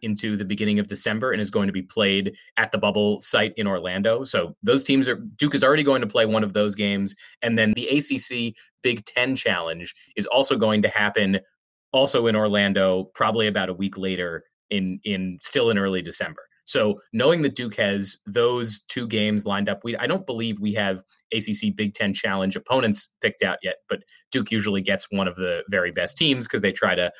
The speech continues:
match like for like between the two conferences. Let's speculate a little bit, and I'll start with Jason. Which teams either do you think Duke is excited to invite? Do you think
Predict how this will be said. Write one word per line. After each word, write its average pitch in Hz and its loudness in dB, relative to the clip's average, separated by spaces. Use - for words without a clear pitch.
match 98 0
like 98 -2
for - -4
like 90 -4
between 92 -6
the 87 -8
two - -12
conferences. 104 -2
Let's 156 2
speculate 139 4
a 113 4
little 110 4
bit, 107 4
and 104 -2
I'll 101 2
start 123 2
with 104 -4
Jason. 107 -2
Which - -2
teams 135 2
either 127 2
do 113 -4
you 117 -4
think 107 -6
Duke 117 -8
is 101 -2
excited 143 -2
to 143 2
invite? 131 2
Do 117 -2
you 107 2
think 104 -2